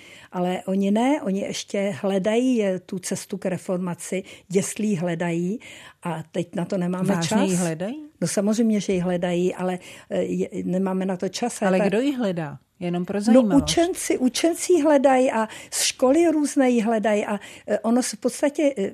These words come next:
Speaker 1: proč se nereformoval islám, tak jeden z hlavních důvodů byl, že vlastně v těch jednotlivých zemích byly a jsou stále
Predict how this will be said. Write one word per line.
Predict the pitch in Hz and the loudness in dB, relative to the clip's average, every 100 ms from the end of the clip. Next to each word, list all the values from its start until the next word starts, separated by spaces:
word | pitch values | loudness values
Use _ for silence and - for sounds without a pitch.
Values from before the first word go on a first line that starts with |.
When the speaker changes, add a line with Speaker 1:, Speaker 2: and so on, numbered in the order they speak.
| 196 | -4
Speaker 1:
proč | - 214 226 - - - 202 - _ - | 0 0 0 -4 -8 -10 -20 -20 _ -10
se | - 190 | -2 2
nereformoval | 208 339 466 285 226 208 196 180 | 2 2 -2 -2 0 0 -2 -4
islám, | - - 175 170 | -6 -6 -6 -6
tak | 170 175 - - - | -8 -10 -12 -20 -12
jeden | 214 208 208 233 220 185 | -2 0 2 0 0 0
z | |
hlavních | 165 185 202 226 220 | -2 0 2 2 2
důvodů | 196 202 220 220 214 | 0 0 0 0 -2
byl, | 185 185 190 269 - - - | -2 -2 -2 -6 -10 -20 -6
že | 196 - | -4 -2
vlastně | 190 202 - - 233 | -2 -2 -6 -4 -2
v | 233 | -2
těch | - 226 - | -4 -6 0
jednotlivých | 202 214 214 240 240 196 160 | 0 0 -2 -2 0 0 2
zemích | 208 190 185 254 - - _ - - - _ 185 | 2 2 2 -2 -8 -20 _ -20 -20 -20 _ -10
byly | 175 170 208 208 262 | -2 2 4 4 0
a | - | -2
jsou | - 285 392 381 240 | -2 0 2 0 -2
stále | - - 202 285 285 180 | -6 -4 -2 0 0 -2